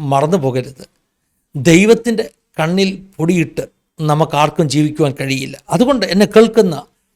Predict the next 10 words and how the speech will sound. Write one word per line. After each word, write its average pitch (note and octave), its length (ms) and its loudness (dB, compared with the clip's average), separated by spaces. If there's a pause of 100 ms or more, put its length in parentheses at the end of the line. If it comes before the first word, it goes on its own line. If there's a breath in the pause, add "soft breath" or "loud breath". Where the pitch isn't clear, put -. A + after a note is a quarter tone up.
(180)
പ്രത്യേകിച്ചും G#3+ 520 4
ആത്മീക G#3 500 -2
ശുശ്രൂഷകരോട്, G#3 840 0 (640)
പുതുതലമുറ B3+ 640 2 (200)
ശുശ്രൂഷകരോട് D3+ 840 -4 (500)
ഒരു F3 160 4
മുന്നറിയിപ്പ് A#3+ 800 2
പോലെ F#3+ 280 2
പിന്നെയും F#3 440 2 (120)
ആവർത്തിക്കുകയാണ്. D#3 880 -4